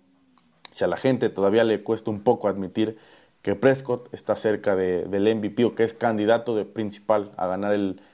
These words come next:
el jugador más valioso para esta temporada, estas cuatro semanas que le restan al equipo de la estrella solitaria son importantes y yo espero que Prescott siga mostrando lo que ha mostrado hasta esta semana.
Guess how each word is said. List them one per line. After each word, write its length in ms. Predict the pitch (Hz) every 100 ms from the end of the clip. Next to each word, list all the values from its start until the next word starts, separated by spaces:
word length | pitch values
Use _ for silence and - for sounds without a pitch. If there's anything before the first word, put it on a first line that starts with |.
| _ _ _ _
el 80 | -
jugador 320 | - 107 110
más 240 | 113 117 110
valioso 360 | 104 113 107
para 140 | - 101
esta 220 | - 101
temporada, 760 | 98 92 104 131 143 156 - _ _ _
estas 280 | - 151 160
cuatro 260 | 143 135 131
semanas 400 | 113 117 113 -
que 100 | 101
le 140 | 101
restan 360 | 98 113 - 101
al 120 | 92
equipo 340 | 92 107 101
de 80 | 92
la 80 | 90
estrella 240 | - 107
solitaria 680 | 104 92 92 117 123 151 160 - _ _ _ _ _
son 220 | - 175
importantes 680 | 185 147 131 170 170 185 185
y 60 | 127
yo 80 | 131
espero 280 | 135 131 127
que 100 | 104
Prescott 360 | 117 110 110
siga 220 | - 104
mostrando 720 | 98 87 - 104 107 110 - _
lo 200 | - 98
que 80 | -
ha 40 |
mostrado 600 | 95 92 - 92 95 95 - _ _ _ _ -
hasta 240 | 104 -
esta 180 | 104 -
semana. 340 | - - -